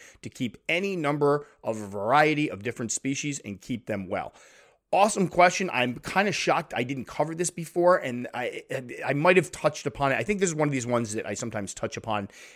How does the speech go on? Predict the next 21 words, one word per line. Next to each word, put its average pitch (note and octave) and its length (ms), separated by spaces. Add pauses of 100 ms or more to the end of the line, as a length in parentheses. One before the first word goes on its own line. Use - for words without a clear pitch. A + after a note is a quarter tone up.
(120)
in A2+ 160
other A#2 180
podcasts. G2+ 480
So, B2+ 120
for C#3 120
example, B2+ 380
I G#2+ 80
kinda A#2 220
hit B2 180
on A2+ 160
some G2+ 160
things G#2+ 380 (340)
in C3 140
the A#2 80
one, A2 240
What A2 180
Makes G#2+ 380
an G2 100
Advanced G#2+ 580
Tarantula G2+ 580
Species, G3+ 720